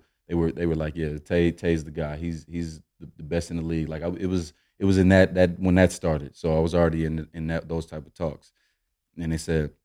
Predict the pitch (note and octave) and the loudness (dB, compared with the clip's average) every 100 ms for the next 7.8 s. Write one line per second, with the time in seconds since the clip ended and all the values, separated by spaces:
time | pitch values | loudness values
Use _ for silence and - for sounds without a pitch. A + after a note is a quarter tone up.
0 | _ _ _ _ _ - F#2+ G2 G2+ F2+ | _ _ _ _ _ -8 2 4 4 2
1 | G2+ F2+ F2+ G2 F#2 E2+ E2 E2+ D#2+ F2 | 6 8 8 8 8 6 2 0 0 2
2 | F2 F2 F#2 F#2 E2 D#2 _ _ _ E2+ | 0 2 2 4 2 -4 _ _ _ -2
3 | D#2+ F2+ F2 D#2 - F#2 D#2 F2 E2+ E2+ | -2 -2 -6 -6 -4 -4 0 0 2 0
4 | E2 D2+ E2 F2+ D#2+ D#2 D2+ - D#2+ D#2 | -2 -2 -2 0 0 0 -8 -10 -14 -12
5 | E2 - E2 D2+ F#2 E2+ D2+ _ _ _ | -14 -10 -8 0 2 2 0 _ _ _
6 | E2+ D#2 F#2+ E2+ E2 - F#2+ F2+ F2 F2 | -6 -4 -4 -4 -6 -6 -4 -4 -4 -2
7 | E2 D#2 E2 D2+ D#2 D2 D2 | -4 -2 -4 -2 -4 -4 -10